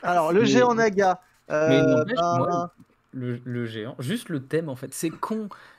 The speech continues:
Speaker 2: mais c'est juste le thème, en fait. Genre, pourquoi vous avez choisi les sorts ?
Speaker 1: Non, moi, ce que j'aime bien, c'est que les Nagas, on disait que c'était des petits magiciens.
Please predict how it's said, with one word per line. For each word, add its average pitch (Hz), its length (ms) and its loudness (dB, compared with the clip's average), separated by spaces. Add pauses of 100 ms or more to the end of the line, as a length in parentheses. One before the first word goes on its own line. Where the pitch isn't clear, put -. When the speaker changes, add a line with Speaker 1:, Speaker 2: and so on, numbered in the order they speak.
Speaker 2:
mais 139 260 -6 (220)
c'est 131 240 -10
juste 135 300 -10
le 131 160 -2
thème, 139 420 0
en 127 80 -8
fait. - 320 -14
Genre, - 100 -20 (180)
pourquoi - 280 -10
vous 214 120 -8
avez - 100 -4
choisi 151 320 -10
les 156 160 -10
sorts ? - 540 -14 (840)
Speaker 1:
Non, 175 80 -8
moi, 165 100 -6
ce - 60 -12
que 190 80 -8
j'aime 160 240 -6
bien, 190 160 -4
c'est 165 100 -14
que - 60 -20
les 151 60 -8
Nagas, 156 300 -4
on 151 100 -8
disait 143 200 -10
que - 60 -20
c'était - 160 -14
des - 60 -10
petits - 200 -12
magiciens. 175 600 -4